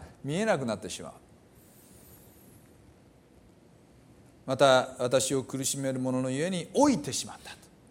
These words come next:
もう、「神様、私は年寄りになってしまいました」。泣き言ですよね、結局ここは。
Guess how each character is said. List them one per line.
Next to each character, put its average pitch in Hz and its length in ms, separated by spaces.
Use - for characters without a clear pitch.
も 131 460
う、 - 20
「神 135 200
様、 107 340
私 113 320
は 110 240
年 143 300
寄 247 80
り 226 100
に 175 60
な 127 80
っ - 20
て - 100
し - 80
ま 104 80
い - 40
ま - 100
し - 40
た」。 - 60
泣 190 340
き - 20
言 294 220
で 294 80
す - 120
よ 104 80
ね、 82 60
結 - 180
局 98 140
こ 101 120
こ 95 140
は。 95 100